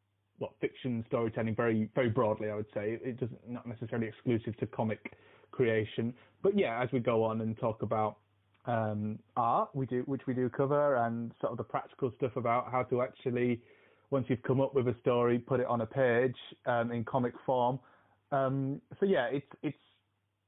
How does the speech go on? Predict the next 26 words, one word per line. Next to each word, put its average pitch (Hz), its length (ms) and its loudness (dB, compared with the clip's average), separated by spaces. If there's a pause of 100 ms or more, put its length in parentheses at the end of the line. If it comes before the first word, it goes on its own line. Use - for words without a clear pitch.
(360)
yes, 131 280 -4
it 120 140 -6
is 117 160 0 (260)
specifically 120 540 -2
about 113 240 -2
comics, 120 360 -6
but 127 160 -4
yes, 123 240 0
it 123 220 -6
can 117 160 -2
also 113 380 2
be 113 300 0 (340)
a 131 80 0
little 127 220 2
bit 117 160 0
more 117 180 2
broadly, 113 480 0 (440)
um, 110 560 0 (760)
about 113 420 0 (160)
storytelling 120 480 0
in 117 100 0
general. 123 400 2 (240)
Um, 120 460 0 (1300)
yeah, 190 360 2
uh, 147 160 2
which 170 240 0